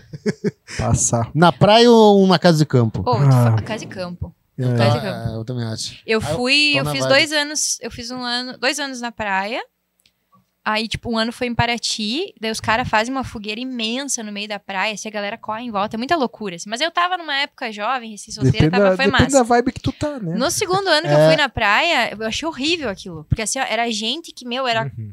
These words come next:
Speaker 3: claustrofóbico estar na praia. De tanta gente.
Speaker 1: Ah, é
Speaker 3: Arraial do
Speaker 1: foda,
Speaker 3: Cabo é um
Speaker 1: é
Speaker 3: lugar
Speaker 1: foda.
Speaker 3: que não é tão grande. Eu acho que tinha, assim, ó, as trinta mil pessoas da cidade estavam todas naquela praia ali.
Speaker 1: Sim.
Speaker 3: Tipo, absurdo, assim. Daí me deu um negócio ruim, não gostei. E ano passado eu passei na casa de campo de uma amiga, achei ótimo.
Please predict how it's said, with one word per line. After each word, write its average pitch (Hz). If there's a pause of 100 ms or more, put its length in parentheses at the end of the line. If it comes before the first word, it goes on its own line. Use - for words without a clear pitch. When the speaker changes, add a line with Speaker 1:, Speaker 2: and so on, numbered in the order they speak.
Speaker 3:
claustrofóbico 311
estar 320
na 339
praia. 202 (680)
De 214
tanta 302
gente. 254
Speaker 1:
Ah, -
é 143
Speaker 3:
Arraial 127
do -
Speaker 1:
foda, 127
Speaker 3:
Cabo 151
é -
um 202
Speaker 1:
é -
Speaker 3:
lugar -
Speaker 1:
foda. -
Speaker 3:
que -
não 285
é 294
tão 359
grande. 269 (400)
Eu 277
acho 302
que 370
tinha, 349
assim, 359
ó, 302
as 262
trinta 311
mil 320
pessoas 294
da 294
cidade 254
estavam 349
todas 302
naquela 214
praia 185
ali. -
Speaker 1:
Sim. 135
Speaker 3:
Tipo, 214
absurdo, 262
assim. 214
Daí 226
me 247
deu 233
um 311
negócio 294
ruim, 233
não 294
gostei. 294 (280)
E 277
ano 302
passado 311
eu 330
passei 330
na 330
casa 302
de 294
campo 285
de 269
uma 294
amiga, 302
achei 370
ótimo. -